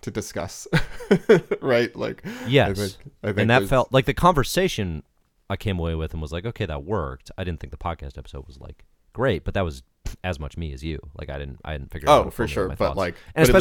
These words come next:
Speaker 1: least
Speaker 2: on
Speaker 1: I
Speaker 2: that one,
Speaker 1: wasn't
Speaker 2: which
Speaker 1: like,
Speaker 2: is tricky to begin with.
Speaker 1: "Oh, people are trying to cancel this book just 'cause it's got a little sexual assault. What's the big deal?" You know,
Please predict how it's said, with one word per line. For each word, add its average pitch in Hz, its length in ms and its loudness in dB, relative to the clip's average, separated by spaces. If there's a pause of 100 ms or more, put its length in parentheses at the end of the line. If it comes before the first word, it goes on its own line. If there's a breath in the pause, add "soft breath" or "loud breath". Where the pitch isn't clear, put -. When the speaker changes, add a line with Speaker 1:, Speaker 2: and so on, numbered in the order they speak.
Speaker 1:
least 131 60 6
Speaker 2:
on 117 60 6
Speaker 1:
I 117 40 6
Speaker 2:
that - 60 6
one, 123 60 6
Speaker 1:
wasn't 92 180 2
Speaker 2:
which 98 80 -2
Speaker 1:
like, 95 140 0
Speaker 2:
is 95 40 -8
tricky 110 220 -2
to 85 60 -4
begin 95 260 -4
with. 69 180 -10 (200)
Speaker 1:
"Oh, 165 200 4
people 143 240 2
are 131 60 6
trying 139 240 2
to 101 80 -6
cancel 139 520 0
this 165 160 -2
book 165 280 2
just 131 180 -6
'cause 113 160 -4
it's 113 100 -8
got 120 140 0
a 117 40 -2
little 123 240 0
sexual - 540 -4
assault. 120 540 2
What's 135 140 0
the 107 100 -10
big 113 240 -2
deal?" 110 400 0
You 131 140 2
know, 101 200 -6